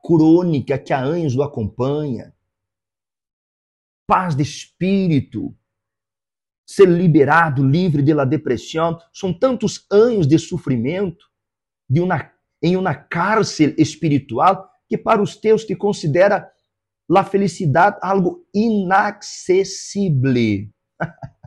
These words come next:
Pero Deus é tão grande, tão glorioso, que Ele dá a nós outros, a usted, a mim, um tip por boca del profeta. Clama a mim. Clama a mim.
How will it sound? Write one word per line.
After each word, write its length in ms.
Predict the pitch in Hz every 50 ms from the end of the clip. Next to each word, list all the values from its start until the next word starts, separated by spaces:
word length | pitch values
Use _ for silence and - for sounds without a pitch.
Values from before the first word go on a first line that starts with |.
| _ _ _ _ _ _ _ _ _ _ _ _ _ _ _ _ _ _ _ _ _ _ _ _ _ -
Pero 240 | 180 170 156 156 139
Deus 260 | 117 139 156 143 127
é 60 | 147
tão 340 | 127 - - - 190 165 135
grande, 400 | 117 135 143 147 143 139 127 127
tão 280 | - - - 175 175 160
glorioso, 680 | 156 160 160 147 147 131 131 135 147 147 123 131 147
que 300 | 143 - - 151 135 127
Ele 180 | 131 135 131 120
dá 280 | 117 120 120 113 - -
a 80 | 131
nós 300 | 131 123 117 101 - -
outros, 420 | 135 139 139 139 - 117 117 110 120
a 40 | 117
usted, 520 | 110 - - _ - 143 143 151 143 - - _ _ _ _ _ _ _ _ _ _ _ _ _ _ _ _ _ _ _ -
a 80 | 123
mim, 420 | 110 104 120 139 151 151 151 - _ _ _ _ _ _ _ _ _ _ _ _ _ _ -
um 160 | - 226 240
tip 460 | 233 233 _ - 214 180 - - - - - _ _ _ _ _ _ _ _ _ _ _ _ _ _ _ _ _ _ _ _ _ _ _ _ _ _ _ _ _ _ -
por 160 | 160 156 143
boca 300 | 123 127 160 165 165 151
del 160 | 135 143 139
profeta. 580 | 143 151 139 - - - - - - _ _ _ _ _ _ _ _ _ _ _ _ _ _ _ _ _ -
Clama 480 | - - 175 165 151 151 147 135 131 123
a 20 |
mim. 260 | 110 95 92 90 _ _ _ _ _ _ _ _ _ _ _ _ _ _ _ _ _ _ _ _ _ _ _ _ _ _ -
Clama 560 | - 196 190 196 208 226 233 214 208 202 202 -
a 100 | 170 165
mim. 320 | 147 107 107 104 104 -